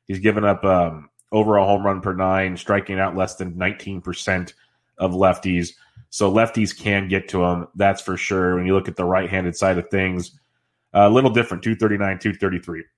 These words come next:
So you want the lefties versus Musgrove, as we expected, but there's your little stat, uh, stat dive to, to make it a little justifiable for you. But, uh, a fifty-seven hundred dollar Musgrove, keep in mind, watch the pitch count. So McKenzie, Musgrove down below.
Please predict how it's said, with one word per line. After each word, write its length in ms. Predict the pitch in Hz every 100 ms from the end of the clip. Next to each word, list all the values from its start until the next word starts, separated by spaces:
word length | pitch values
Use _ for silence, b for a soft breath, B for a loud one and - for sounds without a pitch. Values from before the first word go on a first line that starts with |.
| _
So 220 | - 104
you 160 | 107 113
want 220 | 120 123
the 80 | 110
lefties 500 | 104 101 90 87 -
versus 240 | 95 92
Musgrove, 340 | 95 85 - 85
as 140 | 92
we 60 | 95
expected, 520 | 85 - 98 - 90
but 120 | 90
there's 180 | 92 87
your 120 | 90
little 100 | 82
stat, 400 | - 104 92 - - _ _ _ _
uh, 140 | 92
stat 360 | 87 - 113 87
dive 380 | 95 90 85 -
to, 120 | -
to 140 | 90 95
make 200 | 95 92
it 60 |
a 20 |
little 160 | 90 90
justifiable 640 | 87 90 - - 90 87
for 240 | 82 92 87
you. 80 |
But, 220 | 85 80 -
uh, 180 | 90 87
a 80 | 90
fifty-seven 480 | - 135 117 120 113
hundred 120 | 110
dollar 160 | 110 95
Musgrove, 520 | 101 - 110 104 101 _ _ _ -
keep 180 | 110
in 80 | 101
mind, 400 | 98 95 95 90 -
watch 240 | 92 95
the 60 | -
pitch 240 | - 90
count. 180 | - 76 - _ _
So 120 | -
McKenzie, 400 | 101 101 123 120
Musgrove 380 | 110 101 - 98
down 180 | 98 90
below. 400 | 95 110 107